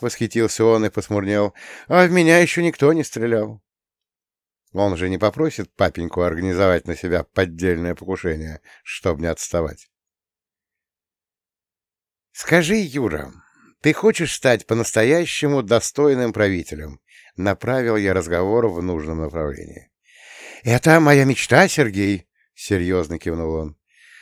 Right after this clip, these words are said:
«Значит, тебе придётся как следует поработать. И над собой, и ради своего народа. Ты готов к этому?»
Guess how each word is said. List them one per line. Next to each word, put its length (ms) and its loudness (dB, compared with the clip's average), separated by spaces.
«Значит, 500 2
тебе 260 4
придётся 520 4
как 180 2
следует 460 4
поработать. 720 0
И 120 2
над 160 2
собой, 600 4
и 120 2
ради 340 6
своего 360 4
народа. 460 4
Ты 140 -2
готов 340 2
к 80 -2
этому?» 440 -2